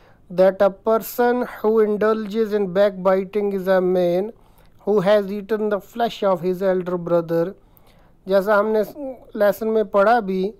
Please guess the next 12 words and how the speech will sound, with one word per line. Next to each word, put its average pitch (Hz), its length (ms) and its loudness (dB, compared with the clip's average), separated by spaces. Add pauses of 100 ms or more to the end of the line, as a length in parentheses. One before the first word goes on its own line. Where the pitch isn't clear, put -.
(720)
कि 190 160 0
सही 202 340 -2
मुस्लिम 214 460 0
की 214 160 -6
रवायत 196 480 0
है 185 280 2 (100)
कि 190 140 -6
प्रॉफिट 196 400 0
मोहम्मद 214 400 -2
सल्लल्लाहु 208 420 0
अलैहि 202 100 2
वसल्लम 208 400 -4